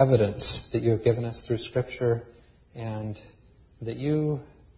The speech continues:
it seems, will stoop to any means to reach people who are afraid of you, a hardened people even who, who are not close at all. You will reach them even with fearful words. But we know that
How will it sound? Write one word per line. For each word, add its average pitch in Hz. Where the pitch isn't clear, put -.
it 127
seems, 165
will 113
stoop 147
to 110
any 139
means 107
to -
reach 127
people 127
who 120
are 101
afraid 139
of 123
you, 120
a 104
hardened 131
people 120
even 110
who, 98
who 120
are 110
not 131
close 135
at 120
all. 131
You 107
will 120
reach 135
them 139
even 151
with 127
fearful 151
words. -
But -
we 143
know 135
that 107